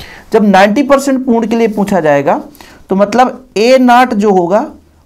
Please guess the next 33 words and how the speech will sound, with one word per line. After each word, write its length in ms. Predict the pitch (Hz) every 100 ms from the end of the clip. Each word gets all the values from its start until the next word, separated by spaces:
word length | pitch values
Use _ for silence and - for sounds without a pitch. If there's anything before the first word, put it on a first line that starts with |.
| -
वो 60 | 220
तो 140 | 226
हंड्रेड 380 | 214 226 254 262
ही 80 | 262
रहेगा, 360 | 240 214 220 220 _ _ _ _ _ -
लेकिन 240 | 185 226
ए 240 | 226 226 262
बराबर 340 | 254 247 254
कितना 280 | 254 254 247
होगा 260 | 202 143 135
सर, 200 | 196 208 208 -
जो 140 | 170 208
आपका 280 | 214 214 233
सौ 320 | 220 220 240
है, 300 | 175 226 - _ - - _
सौ 200 | - 214
में 120 | 226
नब्बे 320 | 226 220 208 220
घटा 300 | 208 156 139
दो 160 | -
तो 120 | 208 -
आपका 280 | 180 - 185
आ 40 |
जाएगा 240 | 185 190 190
दस, 340 | 247 247 - _ _ _ _ _ - _ _ -
इसलिए 560 | 202 214 226 226 233 294 - - -
के 160 | 202 214
बराबर 480 | 202 180 170 233 240 _ _ _ -
two 140 | 202 220
point 420 | 208 208 214 208
three 160 | 220 208
zero 280 | 190 190 185
three, 280 | 185 185